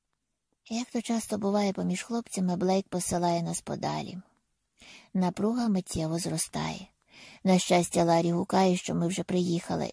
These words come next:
якраз вчасно, поки Блейк не поліз битися. Дін плескає в долоні, і вся увага перемикається на нього. «Друзі,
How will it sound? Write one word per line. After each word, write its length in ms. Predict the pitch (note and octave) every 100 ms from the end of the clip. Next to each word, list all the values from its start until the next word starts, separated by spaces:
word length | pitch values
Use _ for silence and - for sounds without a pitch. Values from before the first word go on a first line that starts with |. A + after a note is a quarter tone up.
| -
якраз 320 | G3 G3 B3+ C4
вчасно, 640 | - C4 G#3 - D#3 F3+ -
поки 300 | - E3+ E3
Блейк 440 | - D#3+ F#3 A#3
не 140 | A3+ F#3
поліз 380 | C#3 C3 D3+ -
битися. 500 | C#3+ - F#3 - - _ _ _ _ - - - -
Дін 380 | F#3 F#3+ F3+ F3
плескає 500 | F3 E3+ - E3 E3
в 40 |
долоні, 500 | E3 E3 G#3 A3+ A3
і 180 | A3 F#3
вся 360 | - - B3+ B3+
увага 640 | B3 G#3+ F3+ F3+ G3+ A3 -
перемикається 1000 | F3+ D#3+ D#3 - D3+ D#3 D#3 - - -
на 220 | F3+ E3+
нього. 420 | E3 D#3 D#3 F3 - _ _ _ _ _ - - _ - - _ - _ - - _ _ _ _ _ -
«Друзі, 560 | B3 D4 G#3 F3 E3